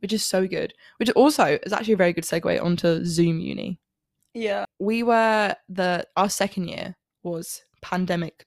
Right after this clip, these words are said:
Speaker 1: central,
Speaker 2: Yes.
Speaker 1: right?
Speaker 2: Yeah, it was, like, the entirety of it was online pretty much.
Speaker 1: Which, so pissed. Like, we
Speaker 2: Yeah.
Speaker 1: we didn't wanna, like, get houses and pay for houses and shit because we were like, "It's gonna be online." The,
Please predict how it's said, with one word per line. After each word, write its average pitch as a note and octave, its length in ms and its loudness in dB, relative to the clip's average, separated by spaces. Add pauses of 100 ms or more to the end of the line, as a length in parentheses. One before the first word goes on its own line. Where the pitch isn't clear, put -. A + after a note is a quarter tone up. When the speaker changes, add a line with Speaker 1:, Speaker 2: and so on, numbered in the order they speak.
Speaker 1:
central, - 640 -10
Speaker 2:
Yes. G#3+ 160 -8
Speaker 1:
right? G3 240 -4 (300)
Speaker 2:
Yeah, G#3 260 -8
it - 60 -10
was, G#3+ 120 -10
like, G3+ 240 -10
the G#3 100 -6
entirety G3+ 580 -10
of G3 140 -12
it G3+ 160 -10
was G#3 340 -14
online G3+ 400 -8
pretty G3 220 -12
much. F#3+ 160 -10
Speaker 1:
Which, B3 260 4
so B3 420 6
pissed. E3+ 460 6
Like, F3+ 180 2
we G#3 420 2
Speaker 2:
Yeah. - 260 -8 (380)
Speaker 1:
we G#3+ 180 2
didn't A3+ 440 -2
wanna, A3+ 340 4 (100)
like, F#3 180 -4
get - 180 2
houses F#3+ 380 2
and F3+ 120 -2
pay F#3 180 -2
for F#3+ 120 -4
houses F3+ 360 -2
and E3 120 -4
shit - 280 -4
because - 240 -10
we F#3 60 0
were F3+ 80 0
like, E3+ 160 -4
"It's - 80 -14
gonna F#3 160 -6
be F3+ 80 -2
online." F3 320 -2
The, F3+ 100 -4